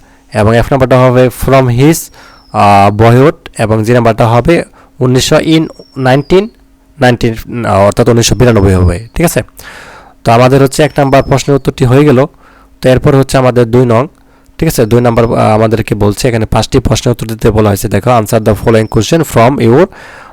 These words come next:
আহ, reading of the above text।" তো এখানে বলছে when, কখন, and where, কোথায় was পলন সরকার born, কখন এবং কোথায় এই যে পলন সরকার জন্মগ্রহণ করেন, ঠিক আছে?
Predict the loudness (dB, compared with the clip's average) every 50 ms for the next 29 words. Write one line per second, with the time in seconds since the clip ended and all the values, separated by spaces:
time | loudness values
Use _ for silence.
0 | -12 -6 -2 0 2 2 4 4 4 2 2 2 0 0 0 -2 -2 0 0 0
1 | 0 2 0 0 0 -2 -2 -2 -4 -4 -4 -8 -14 -14 -16 _ _ _ _ _
2 | -14 -6 -2 0 0 2 2 2 0 0 2 2 2 2 0 -2 _ -10 -2 2
3 | 2 4 4 2 0 0 -2 0 0 2 2 2 2 0 -2 -6 -12 -8 -6 -4
4 | -2 -2 0 0 2 2 2 2 2 0 0 -2 0 0 2 0 0 -2 -6 -14
5 | -20 -20 -14 -6 -2 0 0 2 0 0 0 2 2 2 2 0 0 -2 0 0
6 | 0 0 0 2 2 2 0 0 -4 -10 -18 -20 -20 -20 -20 -20 -20 -12 -4 0
7 | 0 0 2 2 2 4 4 2 2 2 0 0 0 2 2 2 2 2 2 2
8 | 0 0 2 2 2 2 2 2 0 0 2 2 2 2 0 0 0 0 0 0
9 | -2 -2 -4 -4 -6 -6 -8 -8 -6 -6 -4 -4 -4 -4